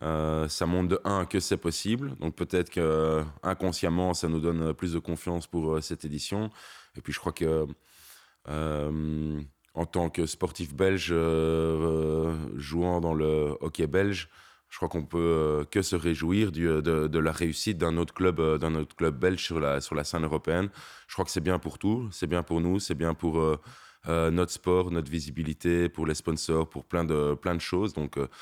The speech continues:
donc, euh, donc ça, c'est une chose. Et puis après, on connaît beaucoup de joueurs aussi, euh,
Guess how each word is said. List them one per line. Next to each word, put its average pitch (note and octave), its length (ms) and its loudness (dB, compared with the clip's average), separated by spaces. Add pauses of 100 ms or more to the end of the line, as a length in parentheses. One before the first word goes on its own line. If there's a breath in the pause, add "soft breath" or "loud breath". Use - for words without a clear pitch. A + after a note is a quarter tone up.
(300 loud breath)
donc, D2+ 240 -4
euh, D2 280 2
donc D2 220 -4
ça, E2+ 140 0
c'est D2 460 2
une D#2+ 160 0
chose. F2 320 0
Et C#2+ 40 -4
puis - 140 -6
après, D2 280 -2
on D#2 140 0
connaît C#2+ 220 -4
beaucoup D2+ 240 -4
de C#2+ 60 -4
joueurs D2+ 300 0
aussi, D#2 320 -4
euh, C#2+ 160 0